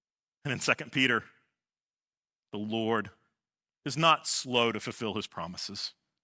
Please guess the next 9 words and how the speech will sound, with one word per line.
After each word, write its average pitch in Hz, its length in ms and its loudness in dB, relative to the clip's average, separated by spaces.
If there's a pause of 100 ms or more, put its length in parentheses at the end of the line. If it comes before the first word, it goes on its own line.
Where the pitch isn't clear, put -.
(480)
as 117 100 2
some 117 240 2
count 117 260 0
slowness, 95 600 -4 (840)
but 127 140 -2
is 113 100 -4
patient - 480 -4
towards 92 260 -10
you, 87 120 -8